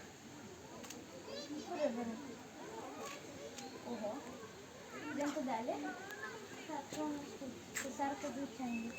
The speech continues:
Де ця цесарка? Цесарка? Ого. Прикольно. Що ж, давайте їй. Цесарка. Бери, бери. Бери ось листочок. Ой.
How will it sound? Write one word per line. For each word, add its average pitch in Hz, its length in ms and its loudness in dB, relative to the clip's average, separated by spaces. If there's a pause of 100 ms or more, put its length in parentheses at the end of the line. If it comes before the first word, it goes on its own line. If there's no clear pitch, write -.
(320)
Де 262 180 2
ця 311 60 0
цесарка? 233 640 0 (1000)
Цесарка? 277 460 -2 (880)
Ого. 220 80 -2 (1500)
Прикольно. 226 540 0 (880)
Що - 120 -4
ж, - 40 -4 (100)
давайте 349 320 4
їй. 330 320 10 (580)
Цесарка. 302 280 4 (1120)
Бери, 247 200 12
бери. 226 300 8 (2250)
Бери 285 160 12
ось 240 200 6
листочок. 269 640 -4
Ой. 233 60 2